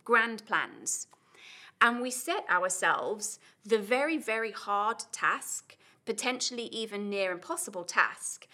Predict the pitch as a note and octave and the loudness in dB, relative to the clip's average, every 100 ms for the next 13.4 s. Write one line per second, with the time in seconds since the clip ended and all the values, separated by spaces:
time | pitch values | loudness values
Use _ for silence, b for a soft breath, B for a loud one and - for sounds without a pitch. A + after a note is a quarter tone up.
0 | B B - G#3+ A3 A#3 B3+ B3 G#3 - | B B -2 -2 0 0 0 -6 -10 -12
1 | - B3+ C4 - - A#3+ A3 G#3 F#3 - | 2 4 4 -4 -4 -2 -2 -4 -8 -4
2 | F3+ - D#3 C#3+ E3+ _ _ - - C3+ | -6 -4 -8 -8 -12 _ _ -6 0 0
3 | - - - - B - A#3+ A#3+ A#3+ G#3 | 0 -6 -8 -10 B -4 0 2 0 -2
4 | G#3 A3+ A3+ B3+ C4 A#3 A3 - - - | 0 4 4 2 -2 -4 -4 -6 -8 -8
5 | - G3+ G3+ G3 F#3 F#3 F#3 F#3 G3 G3+ | -2 -2 0 -4 -6 -8 -10 0 2 4
6 | G3+ G3 - F3+ F3 F3+ - - - A2 | 2 -4 -6 -6 -4 -2 -2 -4 -10 -10
7 | - - B B B G#3+ G#3 A3 A#3 A3+ | -8 -10 B B B 0 6 6 4 0
8 | A3+ - G#3+ - - F3+ - - F#3+ - | -4 -4 -4 -6 -2 -2 0 -4 -6 2
9 | B3 E3 - - - B B A3+ A#3 A#3 | 6 6 4 -10 -14 B B 2 4 4
10 | A3+ G#3+ - - A3 G3 F#3 - G#3+ G#3 | 0 -6 -2 2 2 0 -6 -6 -6 -4
11 | G#3 G3 G3+ G3+ A#3 G3+ F3 E3+ F#3 F#3 | -6 -6 -4 -2 2 2 0 -4 -8 -10
12 | - - A3+ G#3+ A3 G#3 G3+ G#3+ - F#3+ | -10 -2 2 2 0 -8 -8 -8 -6 -8
13 | F#3+ F#3 F3+ | -10 -2 -2